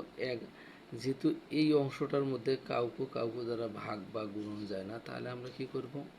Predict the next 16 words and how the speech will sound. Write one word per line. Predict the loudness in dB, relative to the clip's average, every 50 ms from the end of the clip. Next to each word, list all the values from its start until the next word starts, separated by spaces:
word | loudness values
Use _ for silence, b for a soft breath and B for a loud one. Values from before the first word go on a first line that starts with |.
| -18 -18 B B B B B B B B -18 -2 2
উপরে | 2 4 4 6 6 4 4
উপরে | 4 4 0 0 2 2
গুণ | 0 0 0 -2
করব, | -4 -6 -4 -4 -2 -2
নিচে | -2 -4 -4 -6 -6 -6
নিচে | -6 -6 -8 -10 -8
গুণ | -8 -8 -8 -8 -10
করব। | -10 -8 -8 -8 -6 -4 -4 -2
এগারো, | -2 -2 0 2 2 0 2
এগারো, | 0 0 0 2 2 0 0
একশো | -2 -6 -6 -4 -2 -2 -2
একুশ, | -4 -4 -4 -4 -4 -6 -10 -14 -14 -18 -18 -18 -18 -18 -18 -18 -18 -16 -12 -8 -6
আট | -6 -6 -6 -8
দুগুণে | -10 -6 -4 -4 -2 -2 -2 -2 -4 -6 -14 -14 -14 -14
ষোলো | -8 -8 -6 -6 -4 -6 -6 -4 -4
ভাগ | -4 -4 -4